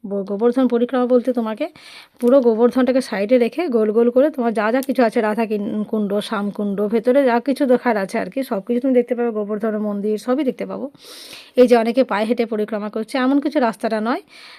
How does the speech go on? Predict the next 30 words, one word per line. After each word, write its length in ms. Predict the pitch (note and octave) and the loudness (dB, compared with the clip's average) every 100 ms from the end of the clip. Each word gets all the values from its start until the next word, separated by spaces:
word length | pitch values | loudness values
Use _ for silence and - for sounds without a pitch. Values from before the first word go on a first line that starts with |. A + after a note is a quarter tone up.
| _ A3+ | _ -6
উম, 400 | A3 G#3+ G#3 G3+ | -4 -2 -4 -4
কিন্তু, 540 | G#3+ G#3 B3 B3+ B3 | -4 2 4 6 6
আহ, 280 | A3+ G#3 G3 | 4 0 -2
টোটোতে 400 | G#3+ G#3 G#3+ A3 | -4 -4 -4 -4
করলে 200 | A3 A3 | -2 -4
আমাদের 240 | G3+ G3+ | -4 -6
সময়টা 400 | G3+ F#3+ F#3+ G#3 | -6 -8 -4 -4
বাঁচবে, 440 | F3+ E3+ F3 F#3 F3+ | -4 -8 -8 -10 -8
যেহেতু 320 | G3 F#3 G3 | -8 -8 -8
আমরা 280 | F3 F3 F3+ | -6 -8 -6
তো 160 | G3 | -6
বেশি 280 | F3+ F3 G3+ | -6 -6 -6
লং 240 | F3+ F3 | -6 -6
টাইমের 280 | F3+ G3 G#3 | -6 -6 -4
জন্য 160 | G#3+ G#3+ | -4 -4
আসিনি, 440 | G#3+ - E4+ D4+ D4+ - - - - _ | -4 -2 0 0 -4 -18 -20 -20 -20 _
অল্প 280 | - A#3 C4 | -2 2 2
সময়ের 300 | B3+ B3+ B3 | 4 4 6
মধ্যে 320 | A#3+ A3+ A#3 | 4 4 2
আমাদেরকে 480 | B3+ A#3 A3+ A3 A#3 | 4 2 0 0 -2
সব 200 | A#3 A3+ G#3+ | 0 -2 0
কিছু 180 | A#3+ A#3+ | 0 0
কভার 280 | G#3+ A3 A3+ | 0 -2 0
করে 200 | A#3+ A#3 | 0 0
নিতে 200 | G#3 G#3+ | -2 -4
হবে, 220 | G3+ B3+ | -2 -2
ওই 140 | G3+ | -2
জন্য 200 | F#3+ G3+ | -4 -4
আমরা 120 | F#3+ | -4
টোটোতে। 420 | G#3+ F3+ E3+ - | -4 -6 -8 -10